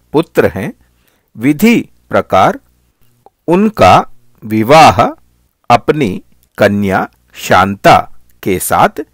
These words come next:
कीजिए। विप्रों के वचन सुनने के पश्चात राजा चिंता में डूब गए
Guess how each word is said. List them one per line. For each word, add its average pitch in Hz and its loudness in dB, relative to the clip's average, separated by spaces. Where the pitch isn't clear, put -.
कीजिए। 87 -12
विप्रों 120 -4
के 101 -2
वचन 101 -4
सुनने 113 -6
के 87 -8
पश्चात - -2
राजा 101 0
चिंता 113 -2
में 95 -8
डूब 104 -4
गए 82 -12